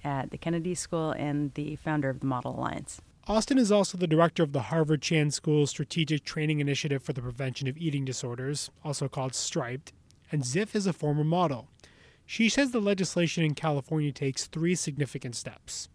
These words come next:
Speaker 1: It would clarify that models are employees, not independent contractors. It would clarify that modeling agencies are talent agencies, which need to be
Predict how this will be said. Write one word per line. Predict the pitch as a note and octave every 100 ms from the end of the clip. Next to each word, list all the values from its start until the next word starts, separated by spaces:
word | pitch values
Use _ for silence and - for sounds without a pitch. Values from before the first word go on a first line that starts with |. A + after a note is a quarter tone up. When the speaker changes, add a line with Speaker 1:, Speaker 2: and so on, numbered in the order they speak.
| -
Speaker 1:
It | C3
would | D#3+
clarify | - F#3+ F#3 F3 F3+ F3
that | D3+
models | E3+ D#3 D#3 D3 D#3
are | D3+
employees, | D3 - D#3 C#3+ D3 D3
not | D#3 D3
independent | D3 D3+ C#3+ C#3+ C#3
contractors. | C#3 C#3 C#3 C3+ C#3 - D#3 D#3+ - -
It | - -
would | D#3+ D3+ C#3+ - -
clarify | - E3 D#3+ E3+ D#3
that | D#3+ -
modeling | E3+ D#3+ E3+ F3 E3
agencies | D3 D#3 E3 D#3 - D#3+ C#3+
are | - C#3
talent | - F#3 F3+ E3
agencies, | D3 D3 D3+ C#3 D3+ C#3+ -
which | D3 -
need | D3+ C#3
to | -
be | D3+ C#3+